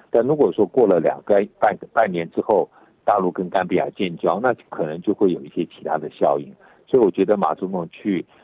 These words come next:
非洲国家也多多少少代表是说，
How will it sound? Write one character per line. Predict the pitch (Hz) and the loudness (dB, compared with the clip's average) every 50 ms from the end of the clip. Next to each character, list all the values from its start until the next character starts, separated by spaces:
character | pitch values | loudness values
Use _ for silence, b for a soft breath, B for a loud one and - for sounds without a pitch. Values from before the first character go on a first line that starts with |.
| b b _ | b b _
非 | - 104 104 | 0 0 2
洲 | 87 110 101 | 2 2 0
国 | 85 - 87 80 | 2 0 0 0
家 | - - 95 87 87 85 85 - _ _ _ - | 0 2 2 2 2 2 0 -4 _ _ _ -10
也 | - 120 117 113 107 | 0 4 4 4 4
多 | - 156 160 | 4 2 4
多 | 160 175 160 | 4 2 2
少 | - 156 | 4 2
少 | 123 107 | 2 2
代 | 98 - 117 101 | 4 4 2 4
表 | 98 82 76 - | 4 2 0 0
是 | - 95 | -4 -2
说， | 87 104 104 104 104 | 2 4 4 4 2